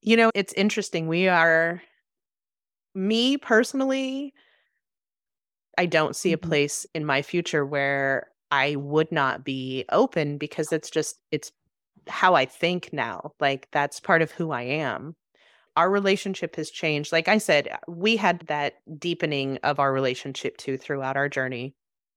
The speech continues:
Speaker 1: And it started with me just playing with other women and he kind of watching and not participating. And then, you know, it sort of morphed into him participating a little bit and then into him also playing alone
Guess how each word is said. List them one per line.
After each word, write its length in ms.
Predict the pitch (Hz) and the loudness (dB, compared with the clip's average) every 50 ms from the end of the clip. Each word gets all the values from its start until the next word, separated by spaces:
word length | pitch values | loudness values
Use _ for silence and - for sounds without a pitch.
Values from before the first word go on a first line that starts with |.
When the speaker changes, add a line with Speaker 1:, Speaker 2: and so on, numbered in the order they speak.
| _ _ _ _ _ _ _ _ - | _ _ _ _ _ _ _ _ 0
Speaker 1:
And 400 | - 170 165 160 165 165 160 156 - - | 2 2 2 2 0 -2 -4 -6 -6 -6
it 140 | 160 156 | -6 -6
started 420 | - - - 160 147 151 151 160 170 | -4 0 2 4 4 4 2 0 -2
with 200 | 170 165 156 - | -2 -4 -4 -4
me 140 | 151 147 147 | -4 -4 -4
just 240 | 147 156 147 - | -4 -4 -6 -6
playing 240 | - - 143 139 139 139 | -6 -6 -6 -6 -6 -6
with 180 | 139 143 - | -6 -6 -6
other 200 | 143 135 135 131 | -6 -6 -6 -2
women 400 | 156 202 220 220 208 196 190 190 | 0 0 0 2 2 0 2 0
and 160 | 170 151 160 | 0 -2 -4
he 520 | 160 - - 175 170 160 160 160 156 151 160 _ _ _ _ _ _ _ _ _ _ _ _ _ _ _ | -6 -6 -6 -4 -2 -2 -2 -2 -2 -4 -6 _ _ _ _ _ _ _ _ _ _ _ _ _ _ _
kind 220 | - 185 156 151 151 | -2 -2 0 0 -2
of 140 | 143 - - | -4 -4 0
watching 520 | 147 143 143 143 143 - - 151 147 147 | 2 4 4 4 2 -2 -4 -4 -4 -4
and 120 | 143 143 | -4 -2
not 200 | 143 139 131 - | 0 0 0 -2
participating. 800 | - 160 143 - 156 151 - 160 - - 160 156 151 151 151 156 | -2 -6 -6 -4 -4 -4 -6 -6 -4 -2 -2 0 0 -2 -4 -4
And 160 | 147 147 143 | -4 -6 -6
then, 460 | 143 143 143 139 135 135 139 135 135 - _ _ _ _ _ _ | -6 -6 -6 -6 -6 -6 -8 -8 -10 -12 _ _ _ _ _ _
you 120 | - 160 147 | -10 -8 -6
know, 240 | 143 131 131 131 127 | -4 -4 -4 -4 -4
it 180 | - 131 127 - | -4 -6 -6 -8
sort 280 | - - 147 143 139 | -6 -2 -2 -2 0
of 260 | 143 139 135 139 - - _ _ - | -2 -2 -4 -6 -10 -16 _ _ -14
morphed 400 | 156 147 151 151 143 139 - - | -8 -4 0 0 0 0 -2 -6
into 240 | 135 131 139 - 127 | -12 -8 -4 -4 -2
him 140 | 147 135 120 | -2 -4 -4
participating 760 | 131 123 - - 240 226 - 208 - 208 180 175 175 170 170 | -6 -4 -2 0 0 0 -2 -2 0 0 0 0 0 -2 -2
a 60 | 165 | 0
little 200 | 170 165 160 156 | 2 2 2 2
bit 320 | - 160 156 151 147 143 - | 2 2 2 2 2 0 -4
and 200 | - 143 135 139 | -8 -8 -6 -2
then 340 | 139 139 139 135 135 139 135 - | 0 0 0 0 -2 -2 -4 -6
into 260 | 143 147 - - 143 | -8 -8 -6 -6 -6
him 400 | - - 156 151 151 151 139 - _ _ - | -2 -2 -2 -2 -2 -4 -10 -12 _ _ 0
also 340 | 139 139 147 - - 143 | 0 0 0 0 -2 -2
playing 640 | 135 - - 139 131 127 123 123 123 127 131 135 135 _ _ _ _ _ _ _ _ - | -2 -2 -2 -2 -2 -2 -2 -6 -6 -8 -10 -12 -14 _ _ _ _ _ _ _ _ -4
alone 580 | 143 139 143 156 160 160 156 156 151 151 147 | -2 0 2 2 2 4 4 4 2 0 -2